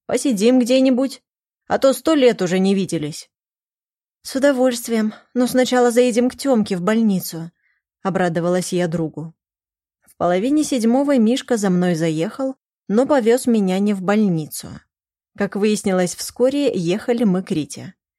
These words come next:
Точнее, за ней. «Так-так, кажется, у кого-то перемены на личном фронте», хитро посмотрела я на друга.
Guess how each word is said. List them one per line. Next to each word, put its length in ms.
Точнее, 520
за 180
ней. 420
«Так-так, 1080
кажется, 520
у 60
кого-то 440
перемены 580
на 120
личном 400
фронте», 680
хитро 360
посмотрела 560
я 200
на 140
друга. 420